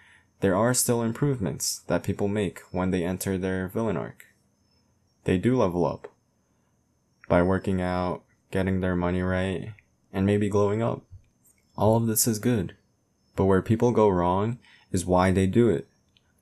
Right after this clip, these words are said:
Often, the villain arc is used as a way to get revenge on the person who hurt them or to hurt others. And this is the offensive part.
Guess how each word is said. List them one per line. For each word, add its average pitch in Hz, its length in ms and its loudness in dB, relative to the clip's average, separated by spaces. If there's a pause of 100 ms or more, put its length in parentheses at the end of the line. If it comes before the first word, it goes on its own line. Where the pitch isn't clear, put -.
Often, 101 540 2 (480)
the 98 80 4
villain 104 260 4
arc 123 400 -4 (100)
is 95 300 -4
used 101 220 -2
as 98 180 0
a 92 80 0
way 92 180 0
to 90 160 -6
get 95 220 0
revenge 92 600 -2
on 95 180 0
the 92 80 0
person 98 360 0
who 107 120 0
hurt 127 240 0
them 82 220 0 (440)
or 98 120 2
to 101 160 0
hurt 110 180 2
others. - 600 -4 (540)
And 95 180 0
this 104 200 0
is 110 560 -2
the 92 100 4
offensive 87 640 0
part. - 260 -4